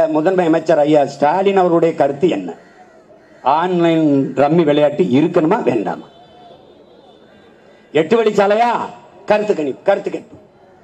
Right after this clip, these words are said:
வயித்துல வாயிலே அடிச்சிட்டு கவலையும் கண்ணீருமா தெருவுல உருண்டு பிறண்டு வயக்காட்டுல கதறி அழுகிற தாய்மார்கள், தந்தைமார்கள், அவர்கள் கருத்து தான் கருத்து. அப்புறம் தனியா என்ன கருத்து கேட்பு? அணு உலை வேணாமா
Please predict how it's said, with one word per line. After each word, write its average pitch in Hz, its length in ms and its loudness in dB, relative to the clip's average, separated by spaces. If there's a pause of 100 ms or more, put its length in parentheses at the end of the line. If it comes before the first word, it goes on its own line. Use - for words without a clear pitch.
(440)
வயித்துல 262 480 2 (140)
வாயிலே 254 380 2
அடிச்சிட்டு 247 320 -4 (100)
கவலையும் 247 400 0
கண்ணீருமா 262 420 2 (520)
தெருவுல 254 300 2 (120)
உருண்டு 262 340 2
பிறண்டு 254 360 2
வயக்காட்டுல 254 460 0 (120)
கதறி 254 340 2
அழுகிற 262 240 2 (140)
தாய்மார்கள், 254 600 0
தந்தைமார்கள், 254 600 0 (440)
அவர்கள் 262 400 0
கருத்து 285 360 0
தான் - 320 2
கருத்து. 359 340 0 (920)
அப்புறம் 190 260 0
தனியா 208 240 4
என்ன 190 140 2
கருத்து 180 240 0
கேட்பு? 185 280 -2 (1120)
அணு 226 160 2
உலை 233 180 2
வேணாமா 233 320 0